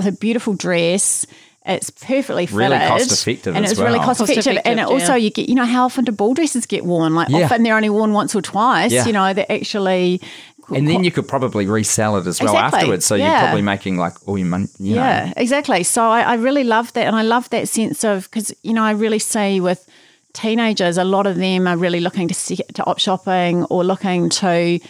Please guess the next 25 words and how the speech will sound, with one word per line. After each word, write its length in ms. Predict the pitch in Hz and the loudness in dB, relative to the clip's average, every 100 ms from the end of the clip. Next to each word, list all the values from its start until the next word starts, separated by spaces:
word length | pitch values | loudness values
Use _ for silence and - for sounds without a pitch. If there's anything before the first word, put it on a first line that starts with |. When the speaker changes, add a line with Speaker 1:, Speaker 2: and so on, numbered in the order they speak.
| _ | _
Speaker 1:
do 140 | 202 185 | -4 -2
fashion 340 | - 180 185 | -2 -4 -2
a 40 | 190 | 0
little 140 | 185 | 0
bit 160 | - - | -2 -4
differently. 500 | 185 202 - 302 311 | -4 -2 0 2 2
So 140 | 233 | 0
they're 100 | 143 | 0
Speaker 2:
Mm. 80 | 135 | 2
Speaker 1:
pretty 160 | 120 190 | 2 0
aware 260 | 180 185 | 0 0
of 120 | 165 185 | 0 0
waste, 480 | 208 208 202 - | 2 2 0 -2
and 160 | 196 175 | -2 0
they're, 300 | 170 170 156 - | 0 0 -2 -2
you 120 | 196 208 | -2 0
know, 100 | 180 | 0
it's 120 | - | -2
actually 560 | - 214 196 180 185 - - - _ _ _ - | -4 -2 0 0 -2 -4 -20 -20 _ _ _ -4
quite 280 | 190 160 - | -2 -2 -4
a 80 | 180 | -6
cool 280 | - 220 240 | -2 0 0
thing 240 | 202 170 | 0 -2
to 100 | 190 | -2
be 600 | 160 160 156 165 165 151 | -2 0 0 0 -2 -4